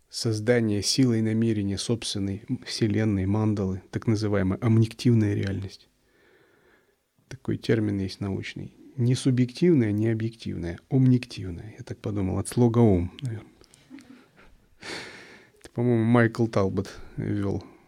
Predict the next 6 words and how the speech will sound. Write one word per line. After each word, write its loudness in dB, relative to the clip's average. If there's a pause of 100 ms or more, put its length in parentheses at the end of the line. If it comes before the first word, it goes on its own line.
(140)
такое -14
определение -8
в -16
книге -2
«Голографическая -6
вселенная». -12